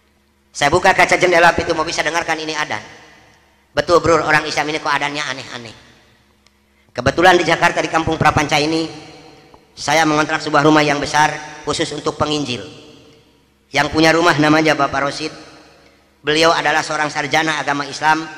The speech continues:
yang mengajar sekolah dasar negeri. Kata doktor Cornelis kepada saya,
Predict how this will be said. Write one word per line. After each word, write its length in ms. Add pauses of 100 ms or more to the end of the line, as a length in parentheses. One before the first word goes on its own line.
(100)
yang 200
mengajar 280
sekolah 240
dasar 240
negeri. 280 (840)
Kata 280
doktor 320
Cornelis 320
kepada 240
saya, 360